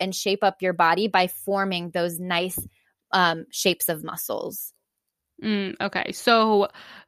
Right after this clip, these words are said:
Speaker 2: th-, how about the fact that, 'cause online you see a lot of people saying that if you lift heavier weights, you'll get bigger muscles. If you lift smaller weights, you'll just look a little more toned. Is that just a lot of, you know, hoo-ha, or is that, like, an actual thing as well? <laughs>
Speaker 1: I mean, yeah, there is some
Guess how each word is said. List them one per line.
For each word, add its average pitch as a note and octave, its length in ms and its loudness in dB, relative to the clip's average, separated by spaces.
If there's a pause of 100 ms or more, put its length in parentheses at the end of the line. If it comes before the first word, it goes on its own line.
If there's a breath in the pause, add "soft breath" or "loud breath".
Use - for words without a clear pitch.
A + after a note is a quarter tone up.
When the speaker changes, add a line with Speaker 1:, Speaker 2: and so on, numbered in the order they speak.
Speaker 2:
th-, - 160 -10
how C4 260 4
about D4+ 320 6
the C#4+ 80 0
fact G#3 320 2
that, G#3+ 260 0
'cause G#3 140 -10
online A3 540 2
you G#3+ 100 -4
see G#3 220 -6
a G3+ 60 -2
lot F#3+ 200 0
of F#3 340 -4 (300 soft breath)
people G#3+ 300 -4
saying G#2 220 -2
that - 120 -2
if - 140 -2
you G#3+ 80 0
lift G#3 240 0
heavier B3+ 440 4
weights, G3 320 2
you'll F#3+ 100 -2
get F3+ 220 -2
bigger F3+ 260 0
muscles. A3+ 420 2
If G#3 120 -2
you G3 80 4
lift F#3 200 -2
smaller A3+ 440 2
weights, G3 380 0
you'll F#3 380 2 (240 loud breath)
just G3+ 200 0
look F#3+ 160 0
a G3 40 2
little F3+ 180 2
more F3+ 160 0
toned. A#3+ 400 4
Is G3+ 120 2
that G3+ 200 4
just - 440 0
a G3 100 4
lot F3+ 220 6
of, F3+ 200 2
you F3+ 80 0
know, E3+ 380 0
hoo-ha, G#3+ 520 6
or G3 120 6
is F#3 80 0
that, F3+ 120 4
like, - 140 -4
an E3 140 -2
actual D#3 340 -2
thing - 220 -4
as - 100 -4
well? F#3+ 300 2
<laughs> - 500 -4
Speaker 1:
I C#4+ 120 6
mean, D#4 260 10
yeah, D#4 400 8
there A#3+ 320 6
is C4 180 4
some B3 380 4